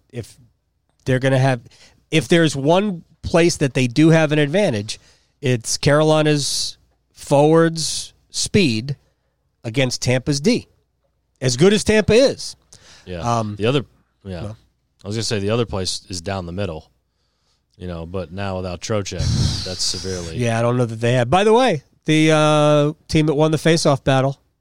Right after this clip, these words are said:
Speaker 1: lost the game. We are
Speaker 2: Yeah.
Speaker 1: now ten for ten on the season. Carolina won the faceoff battle in games one and two, although not by a lot, and they lost the game.
Speaker 2: Yeah, it's, it's kind of a, it's just a weird game tonight. Like,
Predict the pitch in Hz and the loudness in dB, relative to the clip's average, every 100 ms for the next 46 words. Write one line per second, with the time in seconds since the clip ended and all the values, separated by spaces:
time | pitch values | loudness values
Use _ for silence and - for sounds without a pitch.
0 | - 135 139 - 143 160 143 135 _ _ | -4 0 0 0 0 0 0 -6 _ _
1 | _ _ _ _ 120 139 139 139 135 131 | _ _ _ _ 0 2 2 2 0 -2
2 | _ _ - 160 165 - 160 160 139 127 | _ _ 0 0 0 -2 0 2 2 0
3 | 113 _ _ _ _ _ 135 139 143 - | -6 _ _ _ _ _ -2 0 0 0
4 | 139 123 120 113 _ _ _ _ _ 143 | 0 0 -4 -8 _ _ _ _ _ 2
5 | 139 139 135 131 135 131 147 131 147 131 | 2 4 2 2 2 0 0 2 2 0
6 | - 131 131 127 123 127 127 123 127 123 | 0 0 0 0 0 0 0 0 0 0
7 | 151 143 139 147 147 139 120 113 101 104 | 0 2 2 2 0 0 0 -2 0 -2
8 | - _ _ _ _ _ _ _ _ 107 | -6 _ _ _ _ _ _ _ _ -6
9 | 110 104 101 - 101 101 98 123 147 151 | -4 -2 -4 -6 -8 -10 -8 -4 -2 -2
10 | 202 202 - 233 294 233 127 123 156 214 | -2 -2 -2 0 0 0 -2 -2 -4 -4
11 | 190 110 113 147 104 107 131 139 104 90 | -4 -2 0 0 -2 -2 -2 -2 -4 -6
12 | 87 98 90 - | -6 -4 -6 -8